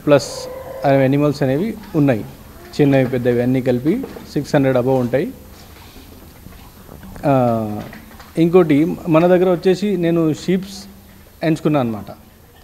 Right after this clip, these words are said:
బ్రీడ్స్లో వచ్చేసి మనకు గోడ్సా, షీప్సా.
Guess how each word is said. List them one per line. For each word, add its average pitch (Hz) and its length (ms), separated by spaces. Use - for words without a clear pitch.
బ్రీడ్స్లో 151 380
వచ్చేసి 135 320
మనకు 139 440
గోడ్సా, 151 540
షీప్సా. 123 360